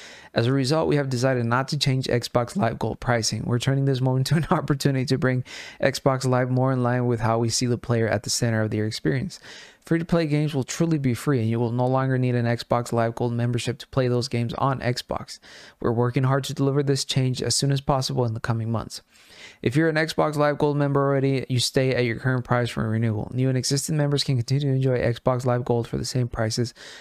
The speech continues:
they pay today. The U S nine ninety-nine for one month, twenty-four ninety-nine for three months, thirty-nine ninety-nine for six months,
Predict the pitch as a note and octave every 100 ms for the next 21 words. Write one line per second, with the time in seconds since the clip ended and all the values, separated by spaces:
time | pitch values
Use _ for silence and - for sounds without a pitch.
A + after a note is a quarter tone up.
0 | - - - - G#2+ - D#3 C#3 - -
1 | - - _ - B2 C#3+ D3+ C#3+ C#3+ C#3
2 | C#3+ C#3 C#3 C3+ C#3+ C3 B2+ B2 A#2+ C3+
3 | B2+ - B2 B2 B2 B2 A#2 - C#3 C#3+
4 | B2 A#2 - B2+ A#2+ A#2 A#2 A#2 A#2+ A#2
5 | A#2+ A#2 C3+ - C3 - A#2 A#2 A2